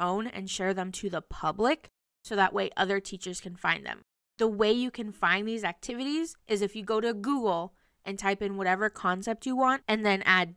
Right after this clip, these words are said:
Desmos to that search. It'll pop up all of the different ones that teachers have made, and then you just click on it and it'll take you to that page on Desmos, and then you can either copy and make your own version of it, or you can create a class code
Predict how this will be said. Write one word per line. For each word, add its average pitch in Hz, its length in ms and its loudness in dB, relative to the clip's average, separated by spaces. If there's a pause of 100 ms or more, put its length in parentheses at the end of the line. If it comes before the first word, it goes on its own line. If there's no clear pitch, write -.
(100)
Desmos 196 680 2 (120)
to - 200 -6
that 147 220 -2
search. - 440 -8 (360)
It'll 208 200 0
pop 202 280 4
up 202 240 -2
all 214 240 4
of 226 140 0
the 220 80 2
different 202 380 -4
ones 185 240 -6
that - 240 -6
teachers 202 420 -6
have 175 180 -6
made, 226 440 -2 (540)
and 196 100 -4
then 180 120 -6
you 170 120 -12
just - 220 -10
click 359 180 2
on 302 160 6
it 294 160 0 (140)
and 190 120 -6
it'll 180 140 -6
take 254 300 -6
you 240 100 -4
to 233 160 -4
that 196 160 2
page 196 380 0
on 185 200 -2
Desmos, 196 600 0 (120)
and 190 160 -4
then 180 180 -6
you 180 120 -6
can 208 160 -10
either 180 500 -2
copy 247 460 6
and 202 160 -6
make 185 220 -8
your 185 180 -6
own 247 400 2
version 277 460 2
of 285 160 2
it, 320 180 0
or 226 180 8
you 233 140 2
can 226 160 -6
create 196 300 0
a 180 120 -6
class 233 340 6
code 202 360 2